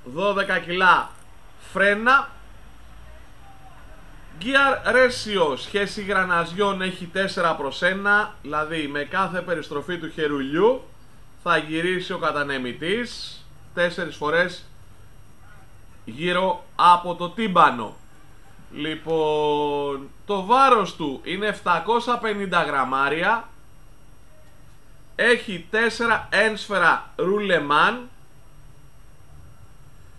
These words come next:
χωρητικότητα έχει μηδέν πενήντα, διακόσια εβδομήντα μέτρα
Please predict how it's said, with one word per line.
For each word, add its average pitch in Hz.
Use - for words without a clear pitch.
χωρητικότητα 214
έχει 170
μηδέν 160
πενήντα, 196
διακόσια 160
εβδομήντα 165
μέτρα 135